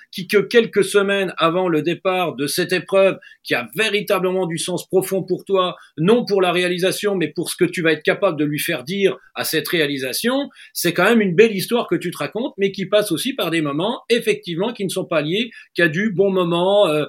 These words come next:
euh, ça va bien se passer. Non, ça va mal se passer à l'entraînement. Euh, non, ça va pas bien se passer.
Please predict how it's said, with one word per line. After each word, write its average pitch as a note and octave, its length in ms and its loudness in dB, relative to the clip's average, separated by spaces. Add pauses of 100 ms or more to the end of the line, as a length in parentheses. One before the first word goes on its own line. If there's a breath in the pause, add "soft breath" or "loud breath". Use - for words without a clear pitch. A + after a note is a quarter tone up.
(240 loud breath)
euh, C#3+ 240 2
ça E3 180 -2
va E3+ 140 4
bien D#3+ 160 -2
se - 80 -6
passer. G3 420 -2
Non, G#3 120 -2
ça - 160 -8
va F3 100 -6
mal A3+ 260 2
se - 140 -2
passer A#3 460 0
à E3 60 2
l'entraînement. C#3+ 560 -4
Euh, G2 280 -12
non, E3+ 260 -6
ça - 140 -16
va G#2+ 160 -10
pas G3 200 -4
bien D3+ 220 -6
se - 80 -8
passer. C4 440 -4